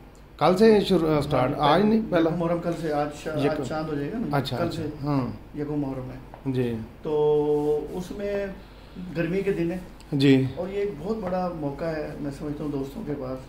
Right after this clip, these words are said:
Speaker 2: अल्लाह हमें भी तौफीक दे।
Speaker 1: हम्म, आमीन।
Speaker 2: आप अज़ादारों के लिए सबील लगाएं।
Speaker 1: हाँ।
Speaker 2: पानी का सदका रसूल खुदा ने कहा है, सबसे बड़ा सदका है।
Speaker 1: सदका,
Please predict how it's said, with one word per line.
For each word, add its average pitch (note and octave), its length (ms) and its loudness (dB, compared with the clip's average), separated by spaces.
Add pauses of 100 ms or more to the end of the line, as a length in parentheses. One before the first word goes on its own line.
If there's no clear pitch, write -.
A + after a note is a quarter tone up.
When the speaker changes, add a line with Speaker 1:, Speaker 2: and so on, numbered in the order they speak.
(240)
Speaker 2:
अल्लाह C#3 160 -6
हमें C#3+ 160 -2
भी D3 80 -4
तौफीक C3+ 340 -6
दे। C3 120 -8 (420)
Speaker 1:
हम्म, A#2+ 320 -4
आमीन। C3 180 2
Speaker 2:
आप C#3+ 480 0
अज़ादारों D3 460 -2
के D3 100 -6
लिए D3+ 80 -6
सबील D3 400 -4
लगाएं। C3 240 -6 (420)
Speaker 1:
हाँ। C3+ 520 0
Speaker 2:
पानी D#3 400 0
का E3+ 60 0
सदका E3 440 -4
रसूल D#3 300 -4
खुदा D#3 300 -4
ने D3+ 100 -4
कहा D3+ 100 -6
है, D3+ 100 -6
सबसे F3 240 -8
बड़ा D3 160 -2
सदका - 340 -12
है। A#2+ 100 -16
Speaker 1:
सदका, A2+ 680 -6